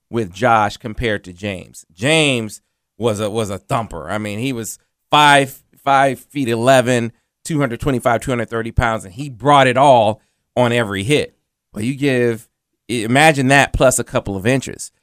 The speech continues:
That's what you have with Josh Ross. Plus, I think he's a little faster and a little quicker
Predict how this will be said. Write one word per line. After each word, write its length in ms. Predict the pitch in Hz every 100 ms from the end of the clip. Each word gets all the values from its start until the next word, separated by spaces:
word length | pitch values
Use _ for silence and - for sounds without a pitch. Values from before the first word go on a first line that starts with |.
| _ _
That's 240 | 135 139
what 180 | 135 120
you 100 | 120
have 340 | 117 110 104 95
with 120 | 95
Josh 300 | 110 98 -
Ross. 280 | 113 101 - _ _ -
Plus, 260 | 151 208
I 100 | 151
think 220 | 139 143
he's 200 | - 156
a 60 | 151
little 220 | 151 147
faster 440 | - 151 156 - 127
and 80 |
a 40 | 123
little 200 | 135 127
quicker 520 | - 160 156 127